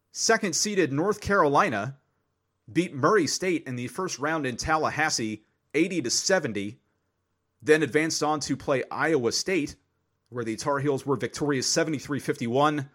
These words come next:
in the two seven game. They then defeated Georgetown seventy-four sixty-four in Birmingham, Georgetown the sixth seed that year. North Carolina then advanced on to play Kentucky in the Elite Eight, where they defeated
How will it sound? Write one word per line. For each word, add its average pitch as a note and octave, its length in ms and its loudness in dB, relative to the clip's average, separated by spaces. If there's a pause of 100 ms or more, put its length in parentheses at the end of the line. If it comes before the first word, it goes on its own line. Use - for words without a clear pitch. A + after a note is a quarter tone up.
(220)
in B2 60 -8
the A#2+ 80 -4
two D3+ 200 -4
seven D#3 360 -2
game. D3+ 340 -4 (580)
They B2+ 120 2
then D3+ 160 2
defeated C3+ 400 -2
Georgetown C#3+ 540 -2
seventy-four D3+ 560 -2
sixty-four D3 600 -2
in A#2+ 180 -4
Birmingham, A#2+ 560 -2
Georgetown C3+ 500 -6
the G2+ 100 -8
sixth - 360 -2
seed B2+ 200 -4
that A#2 220 0
year. A2+ 320 -4 (500)
North D#3+ 280 2
Carolina D#3 500 4
then D3+ 440 2 (220)
advanced D3 460 2
on E3 140 2
to B2 40 -2
play C#3 280 -2
Kentucky C#3+ 720 -4 (520)
in B2 120 -6
the B2+ 80 0
Elite B2+ 280 -2
Eight, D3+ 300 0 (520)
where C3+ 200 6
they D3 180 8
defeated D3 680 -2